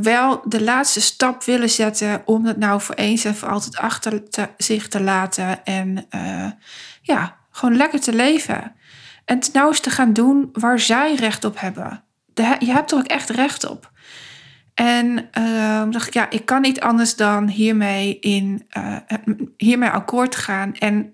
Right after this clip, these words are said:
een andere podcast opnemen." Dus moest ik schakelen. Half acht is het nu.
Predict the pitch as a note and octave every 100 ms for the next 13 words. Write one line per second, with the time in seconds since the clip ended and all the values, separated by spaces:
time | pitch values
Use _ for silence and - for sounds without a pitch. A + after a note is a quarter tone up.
0 | _ A3+ A3 G#3+ G#3 G3 A3 - - -
1 | - F3+ E3+ E3+ - - _ - - -
2 | - - - _ - C#4+ D#4+ - A#3 B3+
3 | A#3+ A3+ - G3+ G#3 A3 G3+ - - -
4 | A#3+ C4 C4 A#3 - A#3 A3 A3 G#3+ G#3+